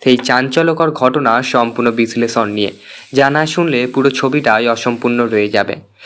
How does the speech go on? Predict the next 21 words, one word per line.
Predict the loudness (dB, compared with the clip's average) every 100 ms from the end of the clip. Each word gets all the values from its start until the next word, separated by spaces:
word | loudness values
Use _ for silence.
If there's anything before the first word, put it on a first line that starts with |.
| -18 -2
সোমবার | 2 2 2
সকাল | 0 0 0 2 0
সুপ্রিম | 0 -2 0 0 0
কোর্টে | 0 0 -2 0
তখনও | 0 2 0 0 0
রুটিন | 2 2 0 -4
শুরু | -2 0 2
হয়নি। | 0 -2 -4 -8 -14 _ -20 -18 -4
প্রধান | 2 4 2 0
বিচারপতি | -2 0 0 -2 0 0 -2
বি | -2 0 2
আর | 2 0
গাভিয়েল | 0 0 0 0 0 0 0
বেঞ্চের | 0 0 0 -2 2
কয়েকটি | 2 2 0 0 0
গুরুত্বপূর্ণ | 0 0 0 0 0 -2 -2
মামলার | 0 0 0 -2
শুনানি। | -2 -2 0 -2 -4 -12 _ -20 -6 0
আদালত | 2 2 2 0
ভর্তি | 0 0 2 2
আইনজীবী, | 2 0 -2 -4 -2 -4